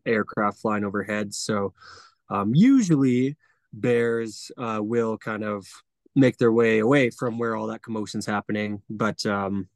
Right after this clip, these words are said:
as you know, every animal is a little bit different, and depending on their experience of if, uh, they've had food rewards, that kind of thing, and they, they view people as a source of actual food, especially if it's, say, an area where there's some, um, hunting going, bear baiting, that kind of thing, where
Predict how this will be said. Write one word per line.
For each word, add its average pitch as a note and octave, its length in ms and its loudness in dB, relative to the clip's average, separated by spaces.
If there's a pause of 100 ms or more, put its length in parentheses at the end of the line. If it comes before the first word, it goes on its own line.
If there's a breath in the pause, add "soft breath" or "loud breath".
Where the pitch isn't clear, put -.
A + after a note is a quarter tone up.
(140)
as A2 160 -4
you A2 100 0
know, A2 200 2
every G#2+ 240 0
animal G#2 440 -4
is G2 100 -8
a - 20 -6
little G#2 160 -4
bit G2+ 140 -8
different, E3+ 420 -2
and A2 100 -2
depending G#2+ 360 -10
on G#2 80 -12
their G#2 160 -8
experience A2+ 720 0
of G2+ 200 -4 (500 soft breath)
if, - 280 -6
uh, G2 320 2 (460)
they've G2+ 160 -2
had G2+ 240 -2
food C3 200 6
rewards, B2+ 540 2
that A2 220 -2
kind A2+ 160 -2
of G#2+ 40 -10
thing, A2+ 260 -2
and G#2 100 -2
they, G#2 180 -2
they G#2 200 -6
view G2+ 200 -4
people G2+ 420 -6
as F#2+ 120 -8
a F#2+ 40 -12
source G2 360 -10
of F#2+ 60 -8
actual F#2 300 -6
food, F#3+ 420 6
especially A2+ 420 -2
if - 100 -6
it's, - 220 -8 (100)
say, G2+ 220 -2
an G2+ 80 -2
area G2 360 0
where G2 400 -2 (160)
there's G2 280 -6
some, F#2+ 400 -8 (140)
um, F#2+ 180 -8
hunting C3+ 260 2
going, B2 420 2
bear A2 220 0
baiting, G#2+ 360 0
that G2+ 180 -6
kind G2+ 160 -6
of - 40 -20
thing, G#2 300 -2
where F#2+ 300 -2